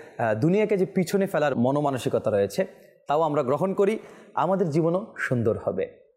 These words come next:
আসুন, যুবক যারা রয়েছি, তারা আজকের এই ঘটনা শুনে নিয়ত করে নেই, নিজের জীবনকে ওই যুবকের মতো নিজের জীবনকে সজ্জিত করব, নিজের জীবনকে সাজাবো। মাদানী চ্যানেলের দর্শকবৃন্দ, সোনালী যুগে বরাবরই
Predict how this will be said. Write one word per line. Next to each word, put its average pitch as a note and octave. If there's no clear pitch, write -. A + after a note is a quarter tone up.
আসুন, D3
যুবক C#3+
যারা D3
রয়েছি, D3+
তারা D#3
আজকের E3
এই G3
ঘটনা D#3+
শুনে F3+
নিয়ত D#3+
করে F3+
নেই, G#3+
নিজের F3+
জীবনকে G3+
ওই A3
যুবকের G#3+
মতো F3
নিজের D3
জীবনকে D3
সজ্জিত D#3+
করব, D3+
নিজের C#3+
জীবনকে D#3
সাজাবো। D3+
মাদানী C#3+
চ্যানেলের D#3
দর্শকবৃন্দ, D#3
সোনালী G3
যুগে F3
বরাবরই G3